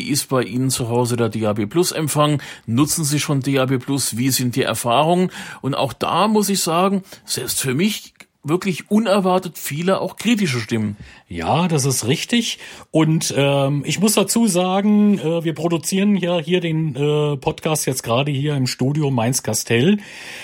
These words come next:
Speaker 2: Äh, wir sind hier Luftlinie fünfhundert Meter von einem zehn Kilowatt D A B Plus Sender entfernt. Hier sind natürlich paradiesische Zustände. Also ich kann selbst, also ich habe einen Hobbykeller, der liegt, äh, zwei Etagen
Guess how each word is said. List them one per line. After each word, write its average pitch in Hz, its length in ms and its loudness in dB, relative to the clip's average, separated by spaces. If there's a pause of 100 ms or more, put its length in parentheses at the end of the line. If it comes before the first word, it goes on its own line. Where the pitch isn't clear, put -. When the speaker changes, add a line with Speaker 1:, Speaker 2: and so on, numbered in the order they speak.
(140)
Speaker 2:
Äh, 143 180 4
wir 147 80 6
sind 226 220 6
hier 190 100 6
Luftlinie 214 540 4
fünfhundert 220 500 2
Meter 156 300 0
von 135 160 -4
einem 135 280 -2
zehn 196 360 0
Kilowatt 170 800 -2
D 135 260 0
A 139 40 2
B 139 120 0
Plus 117 300 -2
Sender 90 280 -2
entfernt. 85 600 -4 (320)
Hier 185 160 4
sind 196 120 4
natürlich 180 440 2
paradiesische 147 720 -2
Zustände. 185 800 0 (380)
Also 147 160 0
ich 147 100 -2
kann 185 260 2
selbst, 175 600 -2
also 143 180 -2
ich 135 120 -2
habe 165 120 0
einen 139 160 0
Hobbykeller, 202 640 2
der 156 140 -2
liegt, 165 320 -4
äh, 151 280 -2
zwei 135 320 0
Etagen 170 800 0